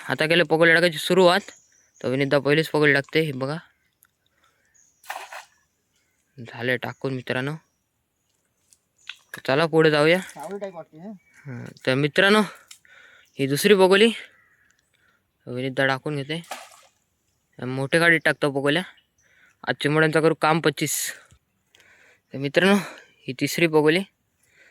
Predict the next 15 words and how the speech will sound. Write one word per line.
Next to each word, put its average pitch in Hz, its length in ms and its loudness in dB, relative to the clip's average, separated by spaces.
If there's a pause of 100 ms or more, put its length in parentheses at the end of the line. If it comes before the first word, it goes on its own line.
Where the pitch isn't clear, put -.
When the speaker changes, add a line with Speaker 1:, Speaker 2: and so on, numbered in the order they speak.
(600)
Speaker 1:
तर - 60 -14
टाकून 123 400 -2
घेते 135 260 -4
विनीतदा. 135 320 -2 (1300)
पाणी 135 260 -4
बघा 165 160 0
किती 160 220 -4 (100)
फास्ट 151 300 -4
भरते. 147 440 -2 (300)
भांगलाय 139 440 0
उदान, 156 260 4 (1600)
तरी 131 140 -4
पण 143 460 -2 (540)
जोर 151 180 6
मात्र 151 420 2